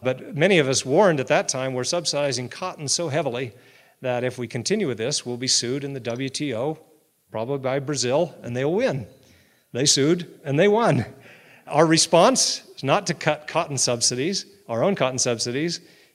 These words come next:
It's, we went to Brazil and said, "We'll give you a hundred and fifty million dollars a year to subsidize your cotton if you'll drop the suit or, or not pursue the suit against ours." So for the past three years,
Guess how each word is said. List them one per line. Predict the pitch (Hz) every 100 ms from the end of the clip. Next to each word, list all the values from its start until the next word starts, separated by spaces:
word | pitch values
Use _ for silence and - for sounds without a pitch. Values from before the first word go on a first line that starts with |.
| -
It's, | 131 - -
we | 131
went | 165 151 147
to |
Brazil | 120 127 120 185 143 151
and | 120
said, | - 135 123 107 - _ _ _ _ _ _
"We'll | 123 160 165
give | 135 147
you | 151 151
a | 120
hundred | 139 170
and | 143
fifty | - 160 147
million | 143 143
dollars | 131 135 135 113
a |
year | 117 123 127
to | 127
subsidize | 123 139 131 - 131 127 117
your | 131 185
cotton | 185 110 123 123 131 - - _ -
if | 123
you'll | 131 127
drop | 113 131 143 -
the | 139
suit | - 131 127 - - -
or, | 120 120
or | 123
not | 123 117 -
pursue | 120 - 165
the | 127
suit | - 127 123 - - - -
against | 123 123 117
ours." | 147 113 107
So | - 123 113
for | 127
the |
past | 110 156 175 -
three | 208 254
years, | 226 131 156 156 -